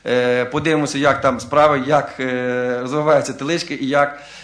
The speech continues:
Е, цей хлопчина. Я думаю, що ми його просто будемо надалі підтримувати, не тільки, власне, е,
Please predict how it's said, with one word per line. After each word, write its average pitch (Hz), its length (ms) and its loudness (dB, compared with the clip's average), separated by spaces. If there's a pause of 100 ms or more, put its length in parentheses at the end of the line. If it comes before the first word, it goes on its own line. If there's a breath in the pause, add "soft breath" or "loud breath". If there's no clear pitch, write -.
(200 loud breath)
Е, 127 500 2
цей 147 260 0
хлопчина. 135 600 -4
Я 151 140 2
думаю, 160 280 -2
що 151 120 -6
ми 160 100 -2
його 151 140 -2
просто 151 200 -8
будемо 139 200 -4
надалі 160 320 2
підтримувати, 127 540 -4
не 131 120 -4
тільки, 139 440 -6
власне, 139 300 0
е, 131 600 -4